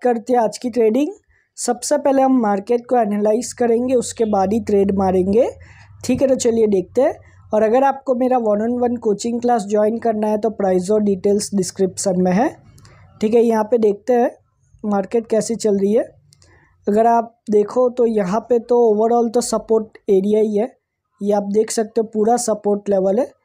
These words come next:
तो मैं देखना चाहूँगा ये कैंडल कैसे क्लोज होता है, उसके बाद ही मैं ट्रेड मारूँगा, ठीक है। ओके, रिजेक्ट हो रहा है, ओके, यहाँ पे मैंने रिजेक्शन देखा। ओके, तो यहाँ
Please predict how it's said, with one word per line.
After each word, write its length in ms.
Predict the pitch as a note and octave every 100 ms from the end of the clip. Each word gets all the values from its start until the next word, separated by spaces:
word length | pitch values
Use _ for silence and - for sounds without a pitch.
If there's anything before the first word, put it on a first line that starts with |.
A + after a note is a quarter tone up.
| _ _ -
तो 80 | G#3+
मैं 160 | A3 G#3+
देखना 360 | G3+ G3+ A#3+
चाहूँगा 340 | G#3+ A3+ A3 A3+
ये 200 | G#3+ G3+
कैंडल 380 | G#3 G#3+ G#3+ A3
कैसे 320 | G#3 G3+ A3
क्लोज 300 | G#3 G#3 G3+
होता 220 | G3+ G3 B3
है, 60 |
उसके 280 | A#3 - G#3+
बाद 280 | G3+ F#3+ G3+
ही 40 |
मैं 140 | G#3+ G#3
ट्रेड 280 | F#3+ F#3+ F#3+
मारूँगा, 420 | F#3+ F#3 G3 G#3 C#4+ - - - _ - _ - _ _ -
ठीक 240 | A3 G#3
है। 100 | A3 D4 - _ _ _ _ - G3+
ओके, 300 | G3 - G3+
रिजेक्ट 460 | G3 G3 G#3 G#3
हो 80 | G3+
रहा 120 | G#3
है, 80 | C#4 - _ - - - - - - - - - _ - - - - - - - -
ओके, 580 | F#3+ F#3 - G#3 G3+ F#3 E3+ - - - - - - - - -
यहाँ 200 | F#3+ G#3+
पे 120 | A#3+
मैंने 240 | A#3 A#3
रिजेक्शन 600 | G#3+ G3 G3 A3+ - A#3+ A3
देखा। 260 | F#3 G#3 C4+ - _ - - _ _ _ _ _ _ _ _ _ _ _ _ _ _ -
ओके, 320 | G3+ F#3 G#3+
तो 200 | G#3 G#3+
यहाँ 520 | G3+ F#3+ F#3 F#3 A3